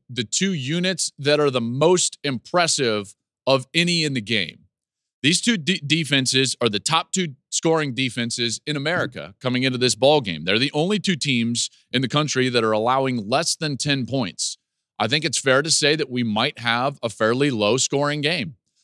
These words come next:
I don't see the explosion of points happening in this game that we saw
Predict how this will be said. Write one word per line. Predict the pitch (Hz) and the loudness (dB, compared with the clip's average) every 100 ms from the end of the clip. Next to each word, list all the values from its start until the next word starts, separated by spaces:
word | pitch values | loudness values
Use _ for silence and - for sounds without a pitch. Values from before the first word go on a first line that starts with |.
| _ | _
I | 113 | 0
don't | 156 190 | 2 0
see | - 170 208 | -2 0 2
the | 175 | 2
explosion | 123 - - 147 156 120 120 | 0 0 0 2 2 0 -4
of | - | -4
points | 139 139 107 | -2 -2 -2
happening | 123 117 117 117 | 0 0 -2 -4
in | 110 | -2
this | 113 - | -2 -2
game | 113 113 | -2 -2
that | 110 117 | -4 -4
we | 110 | -4
saw | - 123 127 123 123 | 0 2 2 2 0